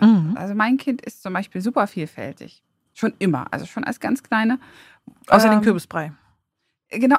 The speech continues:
Speaker 2: stimmt.
Speaker 1: <laughs>
Speaker 2: Nach dem Kürbisbrei.
Speaker 1: Ja.
Speaker 2: Als sie dann nämlich mitessen durfte, ich weiß auch nicht, ob sie vielleicht einfach die Konsistenz doof fand.
Speaker 1: Das gibt
Speaker 2: Weil, äh,
Speaker 1: tatsächlich
Speaker 2: gibt
Speaker 1: Kinder,
Speaker 2: es das,
Speaker 1: ja. Ja,
Speaker 2: dass
Speaker 1: ja,
Speaker 2: sie,
Speaker 1: ja, ja.
Speaker 2: äh,
Speaker 1: Es gibt
Speaker 2: weil
Speaker 1: Kinder, die hassen Brei und bei denen ist
Speaker 2: Mhm.
Speaker 1: wirklich Baby-led Weaning, also stückiges Essen, die
Speaker 2: Mhm.
Speaker 1: lutschen dann mit Hingabe am Brokkoliröschen.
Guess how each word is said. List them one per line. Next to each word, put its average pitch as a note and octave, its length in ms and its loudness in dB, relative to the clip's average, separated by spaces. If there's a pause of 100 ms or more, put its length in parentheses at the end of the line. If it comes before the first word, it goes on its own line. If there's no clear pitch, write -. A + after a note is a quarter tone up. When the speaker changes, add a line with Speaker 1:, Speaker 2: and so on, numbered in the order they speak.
Speaker 2:
stimmt. B3+ 320 -2
Speaker 1:
<laughs> B3+ 120 2
Speaker 2:
Nach B3+ 260 2
dem G#4 160 -8
Kürbisbrei. A#3 460 -4
Speaker 1:
Ja. A3 260 0 (240)
Speaker 2:
Als A#3+ 160 -6
sie C#4+ 100 -4
dann A3+ 160 0
nämlich G3+ 240 -4
mitessen A#3+ 600 0
durfte, B3 580 -8
ich - 260 -20 (260)
weiß - 180 -10
auch - 180 -10
nicht, A#3+ 160 0
ob - 80 -16
sie G#3+ 100 -14
vielleicht - 380 -8
einfach - 280 -8
die - 120 -20
Konsistenz - 580 -8
doof - 220 -10
fand. - 340 -12 (420)
Speaker 1:
Das - 180 0
gibt - 140 2 (140)
Speaker 2:
Weil, F3 260 0
äh, - 40 -6
Speaker 1:
tatsächlich - 560 -2
Speaker 2:
gibt - 180 -4
Speaker 1:
Kinder, C#3 60 -2
Speaker 2:
es B2+ 80 -6
das, - 280 0
Speaker 1:
ja. F#3+ 120 4
Ja, F3 100 4
Speaker 2:
dass D#3+ 80 -2
Speaker 1:
ja, F#3 120 2
Speaker 2:
sie, F3 40 2
Speaker 1:
ja, - 80 -2
ja. B3+ 180 -4
Speaker 2:
äh, C4+ 40 -10 (320)
Speaker 1:
Es A3+ 120 2
gibt A3+ 120 2
Speaker 2:
weil A#3 40 -4
Speaker 1:
Kinder, G#3 260 2
die F3 140 -2
hassen F#3 580 -4
Brei F#3 440 -2
und F3 300 -4
bei E3 120 0
denen F3 200 -2
ist F3 180 -6
Speaker 2:
Mhm. F#3 60 -10
Speaker 1:
wirklich - 260 -6
Baby-led F3 460 2
Weaning, F3 260 4
also E3+ 180 0
stückiges G3 560 0
Essen, E3+ 340 -2
die E3 120 -4
Speaker 2:
Mhm. E3 100 6
Speaker 1:
lutschen A#3+ 300 4
dann E3+ 160 -2
mit E3+ 140 -6
Hingabe E3+ 540 0
am E3+ 180 2
Brokkoliröschen. F3 1080 -2